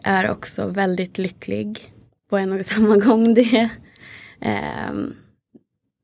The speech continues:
den du sitter mitt emot idag är ju mycket, mycket mer jag än vad, vad jag har förstått att jag, att det är okej att vara tidigare. Jag har hittat, ehm,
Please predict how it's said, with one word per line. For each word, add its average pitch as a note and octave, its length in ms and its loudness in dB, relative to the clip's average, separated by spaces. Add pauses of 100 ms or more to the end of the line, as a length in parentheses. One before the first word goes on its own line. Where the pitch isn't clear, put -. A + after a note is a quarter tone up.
(600)
den G#3+ 580 2
du F#3+ 460 -2
sitter G3+ 380 -2
mitt F#3 280 -2
emot F3 320 -4
idag F3+ 340 0
är G2+ 180 0
ju G2 320 0 (800)
mycket, G3+ 480 2
mycket F3+ 300 -4
mer G3 180 -4
jag F3+ 680 -2 (1040)
än F3 200 2
vad, F3 400 0 (160)
vad F3+ 140 6
jag E3+ 140 0
har E3+ 360 -2 (480)
förstått F3 320 0
att F#3 160 -6
jag, - 120 -4 (460)
att F3+ 160 -2
det F#3+ 60 4
är F3+ 60 4
okej F#3+ 240 4
att F3+ 80 0
vara F3+ 320 -2 (1200)
tidigare. F#2 500 -2 (200)
Jag F#3+ 100 2
har F#3+ 60 6
hittat, F#3 720 0
ehm, F3+ 400 -2